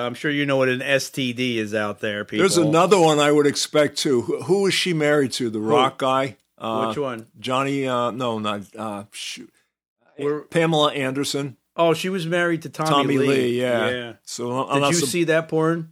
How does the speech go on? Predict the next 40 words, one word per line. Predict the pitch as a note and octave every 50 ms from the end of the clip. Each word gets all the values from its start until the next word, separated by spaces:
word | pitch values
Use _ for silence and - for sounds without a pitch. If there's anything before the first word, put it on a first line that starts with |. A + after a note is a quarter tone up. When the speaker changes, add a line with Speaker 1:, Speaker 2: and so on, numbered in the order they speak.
| _
Speaker 2:
Yeah, | _ C#3 C3+
Speaker 1:
Did | B2+ A2+
Speaker 2:
I'm | C3 C#3
Speaker 1:
you | D3+
Speaker 2:
not | D3 D3+ D3
Speaker 1:
see |
Speaker 2:
su-, | C#3+ C#3+ C#3+ C#3+
Speaker 1:
that | -
porn? | - D3 D3 D3+ D3+ D3 -
Speaker 2:
I'm | B2+ C3+
not | C#3 C3+ B2 A2+
surprised | - - B2+ A2+ - A2+ G#2+ G#2+ G#2+ A2 G#2+
with | A2 F2+ G2
that | G#2 G#2 G#2 G2+
one. | G2+ G#2 G#2 G#2 G#2 G2+
I | -
Speaker 1:
That | C#3
Speaker 2:
didn't | C#3 C#3+
Speaker 1:
was | C3+ -
Speaker 2:
see | - C#3
the | B2+
Speaker 1:
great. | G#2+ G2 G#2+
Speaker 2:
porn, | C3 B2+ B2 A#2+ A#2
no, | A2 A2 A2 G#2+
but | G#2+ G#2
I'm | G#2 G#2+
not | A#2 A#2 A2+
surprised | - - A2 - - G#2 G#2 A2 G#2 G2+
with | G#2+ G2+ G2
her | G#2+ G#2+
picture | G2+ F#2 - _ - A2+ G#2+ - - G#2+
being | G2+ G2+ G2+ G2+
on | F#2+ G2 G2 G#2 G#2
the | G#2 G#2
S | G#2 G#2+ - -
T | - - A2 A2
Ds. | G#2 A2 A2 G#2 G2+ G2+ F#2+ - - _ _ _ _ _
Speaker 1:
That | - B2+ B2 B2
was | B2 A#2 G#2
great. | G#2 G#2+ G#2 G#2+ G#2 A2 -